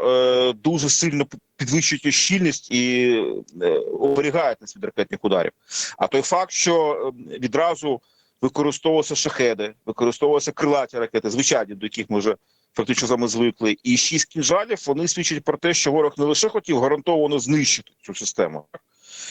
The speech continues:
він хотів її перевантажити, він хотів зрозуміти, де, скажімо, її межі, коли вона буде перевантажена і коли вона не зможе, е, фактично ефективно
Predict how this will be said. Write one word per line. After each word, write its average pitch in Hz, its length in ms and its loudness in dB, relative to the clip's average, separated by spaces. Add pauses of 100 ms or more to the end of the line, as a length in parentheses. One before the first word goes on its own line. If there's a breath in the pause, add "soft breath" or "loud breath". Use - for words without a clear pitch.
(220 loud breath)
він 120 100 2
хотів 160 260 0
її 160 100 4
перевантажити, 170 880 0
він 95 120 -2
хотів - 260 -2
зрозуміти, 139 580 0 (440 soft breath)
де, 135 320 0
скажімо, 156 540 0
її 139 680 2 (280)
межі, 143 580 2
коли 131 280 2
вона 139 200 2
буде 135 260 0
перевантажена 147 880 0
і 117 100 -4
коли 143 320 2
вона 143 220 2
не 135 120 2
зможе, 127 680 2 (540)
е, 107 80 2
фактично 131 540 -2
ефективно 131 680 0